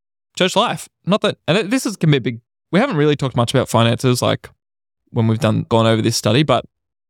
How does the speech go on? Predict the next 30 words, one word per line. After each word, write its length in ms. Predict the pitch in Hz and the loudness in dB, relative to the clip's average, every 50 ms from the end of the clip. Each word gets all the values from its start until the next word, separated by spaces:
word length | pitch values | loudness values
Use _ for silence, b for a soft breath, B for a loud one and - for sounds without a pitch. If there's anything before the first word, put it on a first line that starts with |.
| _ _ _ _ _ - - | _ _ _ _ _ -8 -4
we 100 | 190 233 | -2 -2
have 100 | 247 - | -2 0
to 60 | 165 143 | 0 0
be 80 | 127 | 0
realistic. 560 | 117 123 117 120 120 123 - - - 107 - | 2 0 0 0 0 -2 -2 -4 -6 -4 -4
It, 160 | 123 - - - | -4 -6 -4 -2
it 140 | - 185 214 | 0 0 0
is 100 | 233 180 | 0 0
a 80 | 135 | -2
thing, 260 | 113 - - 127 110 120 | -2 0 0 0 0 0
and 60 | 120 | -2
it's 100 | 139 - | -2 0
not 80 | 196 | 0
like 140 | 147 127 - | -2 -2 -4
churches 380 | - - 131 120 - 123 120 104 | -2 -2 -2 -2 -2 -4 -4 -4
are, 80 | 101 - _ _ _ _ _ _ _ _ _ _ _ _ _ _ _ _ | -6 -6 _ _ _ _ _ _ _ _ _ _ _ _ _ _ _ _
some 180 | - 170 151 | -2 -2 -2
churches 360 | 135 - 127 117 - 120 110 - - _ _ _ _ _ | 0 0 -2 -2 -2 -4 -6 -6 -10 _ _ _ _ _
just 260 | - 117 117 - - | 0 0 0 0 0
want 140 | 107 107 104 | -2 -2 0
money, 200 | 110 117 113 120 | 0 0 2 2
but 220 | 131 117 127 - - 156 113 - - _ | 2 2 0 0 0 0 -2 -2 -2 _
<laughs> 520 | 160 165 - - - 285 320 - 233 - | -2 -2 0 -2 -2 0 0 -2 -2 -2
I 160 | - 240 226 240 | 0 0 2 4
like 180 | 233 220 208 214 | 2 2 2 0
to 80 | 302 | -2
think 180 | 180 196 185 156 | -2 -2 -2 0
most 340 | 139 139 147 165 170 - - | 0 0 0 0 0 0 -2
churches, 480 | 156 147 151 - 156 139 131 135 123 | -2 -2 -2 -2 -2 -2 -2 -2 -2
like, 340 | 131 127 123 127 127 - - | -2 -2 -2 -4 -6 -8 -14